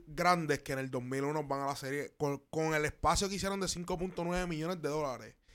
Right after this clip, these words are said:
ellos llegan, f-, firman piezas clave para poder entrar a los playoffs y llegar al World Series contra los Yankees. O sea, en el momento hacía sentido, porque nadie iba a coger su contrato. Para ese tiempo, él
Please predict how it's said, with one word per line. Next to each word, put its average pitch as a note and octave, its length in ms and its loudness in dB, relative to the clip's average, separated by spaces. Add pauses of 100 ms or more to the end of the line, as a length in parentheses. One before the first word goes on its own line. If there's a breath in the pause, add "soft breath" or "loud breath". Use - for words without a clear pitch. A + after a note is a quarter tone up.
(600 soft breath)
ellos D3 560 0
llegan, D#3 480 2 (320)
f-, - 360 -8
firman F#3+ 460 -4
piezas E3+ 280 -6
clave C#3 500 0 (420)
para D#3 340 4
poder C#3 280 4
entrar E3 580 2
a D3 40 4
los C#3 100 -2
playoffs F3 400 -2
y E3+ 100 -4
llegar D3 220 2
al D#3+ 80 4
World D#3 200 2
Series F3+ 280 -2
contra D#3 280 -6
los B2+ 140 -6
Yankees. C#3 460 -4 (340)
O - 40 -16
sea, F3 160 6
en F3 60 8
el F3+ 80 6
momento F#3 840 6 (240)
hacía F#3+ 340 2
sentido, G3+ 640 0 (220 soft breath)
porque G3 260 0
nadie F3 220 4
iba G#3+ 100 8
a A3 40 2
coger G#3 180 4
su G3+ 100 0
contrato. D3+ 540 2
Para D3 140 0
ese F3+ 60 -4
tiempo, F3+ 440 0
él E3+ 320 -2